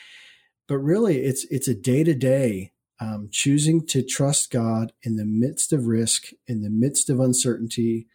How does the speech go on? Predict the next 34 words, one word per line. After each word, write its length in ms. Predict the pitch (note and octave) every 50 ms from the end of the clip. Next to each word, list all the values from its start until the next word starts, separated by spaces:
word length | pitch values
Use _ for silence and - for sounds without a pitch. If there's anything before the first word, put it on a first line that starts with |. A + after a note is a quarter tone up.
| _ _ _ _ _ _ _ _ -
every 260 | B2 B2 A#2+ C#3 C3+
single 340 | B2+ - D#3 C#3+ C3+ C#3 C3+
day. 280 | B2+ D3 D3 E3 E3+ B2+
And 180 | G2+ G#2 G2+ -
in 220 | A2+ A#2 B2 B2
a 40 | A#2
sense, 340 | A2+ - - F3 F3 F3 -
it's 160 | B2 - -
not 160 | D3 C#3 C3+
just 220 | - - C3+ - -
the, 220 | B2+ A2 A2 - - -
the 60 | A#2+
call 380 | A2+ - - C3+ C3 C3 C3 B2+
to 220 | - C3 B2 A#2
relentless 400 | A2 A2+ A2+ A#2+ B2 A#2+ A2+ -
pursuit. 520 | - - G#2 - - - D3+ E3 C#3+ -
It's, 220 | - A#2 - - -
it's 220 | - - A#2+ -
the 80 | - A2+
call 280 | - - C#3 C3 B2+
to 60 | B2 B2
discipleship. 800 | A2+ A2 - - B2+ A#2+ - - B2+ G#2+ - - A#2+ - - -
That's 220 | A#2 B2 - -
what 80 | D3+ A#2
Jesus 360 | - - B2+ C3 C#3 A#2+ A#2+ -
asks 500 | G#2+ A2 A2+ A2+ G#2+ - - - - - _ _ _ _ _ _ _ _ _ _ _
every 280 | C3+ C3+ C3 C3 C3+ B2+
single 280 | - - C3 B2 A#2
person 320 | A2+ - - B2 B2 - B2
that 120 | A2+ -
follows 300 | - B2 - A2+ A2 -
him 100 | A#2 A2
to 80 | G2+ G2+
do. 400 | F#2 G#2+ G#2 G2 F2 D2+ D2+